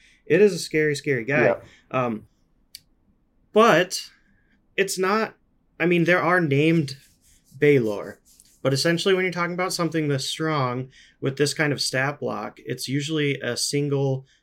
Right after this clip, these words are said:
Speaker 1: named creature, right? Like, um,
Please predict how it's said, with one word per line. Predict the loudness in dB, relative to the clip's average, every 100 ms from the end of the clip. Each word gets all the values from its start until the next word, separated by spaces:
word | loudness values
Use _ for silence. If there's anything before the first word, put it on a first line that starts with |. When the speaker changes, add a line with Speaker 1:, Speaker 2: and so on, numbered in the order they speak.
| _
Speaker 1:
named | -8 -4 -2 -2 -6 -10
creature, | -12 -10 -10 -12 -14 -16 _ _ _ _ _
right? | -2 0 0 -4
Like, | -6 -6 -6
um, | -4 -4 -8